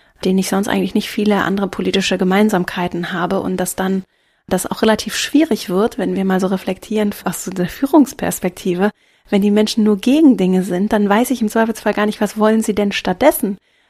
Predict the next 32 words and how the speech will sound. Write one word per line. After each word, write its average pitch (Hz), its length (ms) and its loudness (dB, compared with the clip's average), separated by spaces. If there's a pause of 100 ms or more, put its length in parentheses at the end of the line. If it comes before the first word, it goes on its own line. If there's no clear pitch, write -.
(120)
Wie 196 140 0
kann 247 240 4
ich 339 120 6
denn 220 180 2
dann 185 260 -2 (300)
dem 202 220 2
gut 202 220 0
gerecht 185 460 -2
werden? 175 300 -2
Was 190 140 -2
sind 233 160 2
denn 262 120 4
die 214 100 0
konkreten 196 580 -2
politischen 190 720 -4 (340)
Forderungen 190 640 0
stattdessen? - 640 -4 (540)
Also, 202 400 0 (100)
das 180 140 -4
ist 170 140 -6
schon 175 140 0
wieder 220 160 4
ein 147 60 0
Exkurs. - 540 0
Heute 180 200 0
ist 185 60 -10
so 180 60 -4
eine 170 120 -2
kleine 170 260 -4
Exkursfolge - 840 -6
hier 180 240 -2
mal. - 260 -2